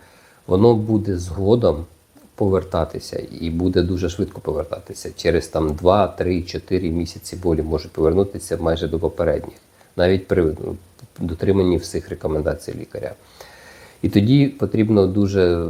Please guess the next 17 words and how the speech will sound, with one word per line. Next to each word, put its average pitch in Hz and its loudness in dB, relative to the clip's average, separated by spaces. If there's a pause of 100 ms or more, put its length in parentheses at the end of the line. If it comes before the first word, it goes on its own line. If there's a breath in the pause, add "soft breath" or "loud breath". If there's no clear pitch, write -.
заглублюватися 92 -2
в 85 2
лабораторні 92 2
дослідження 113 0
саме, - -10 (260)
які 90 -4
є 87 2
зміни, 82 0 (460 loud breath)
вказуючи 78 0
на 78 2
те, 80 2
що - -8
там 78 0
йде 78 2
ревматичне 80 0
запалення, 135 0 (680 loud breath)
і 113 4